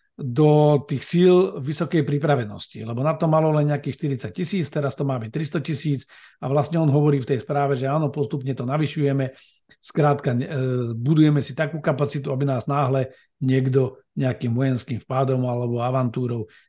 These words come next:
neprekvapil a že sa zvyšujú aj výdavky. E, samozrejme spomínal vo veľkom rozsahu pomoc Ukrajine a jej dôležitosť,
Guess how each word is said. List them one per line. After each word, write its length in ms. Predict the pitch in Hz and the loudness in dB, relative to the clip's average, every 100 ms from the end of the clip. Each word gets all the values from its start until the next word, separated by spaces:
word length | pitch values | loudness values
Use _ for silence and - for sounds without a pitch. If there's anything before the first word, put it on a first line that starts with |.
| - | 0
neprekvapil 800 | 143 147 165 156 147 156 139 131 - - - - - | 2 4 2 2 2 4 4 4 -2 -20 -20 -6 0
a 80 | |
že 160 | 165 185 | 4 4
sa 80 | 196 | 4
zvyšujú 560 | 143 190 - 196 196 | 2 0 0 0 0
aj 240 | 190 156 139 | 2 2 2
výdavky. 560 | 151 147 127 107 - | 2 2 0 -4 -12
E, 80 | - _ _ _ _ - 156 143 139 | -20 _ _ _ _ -6 -2 2 2
samozrejme 480 | 135 196 190 165 165 | 2 4 4 4 2
spomínal 480 | 147 156 151 151 139 | 0 -2 0 0 0
vo 160 | 135 | 0
veľkom 320 | 143 135 131 127 | 0 -2 -4 -6
rozsahu 320 | 123 135 113 | -4 -6 -4
pomoc 240 | 143 127 - | -4 -4 -4
Ukrajine 400 | 131 143 135 135 | -2 0 2 2
a 80 | 127 | 0
jej 160 | 123 | 0
dôležitosť, 640 | 120 139 147 143 139 143 | 2 4 4 4 2 0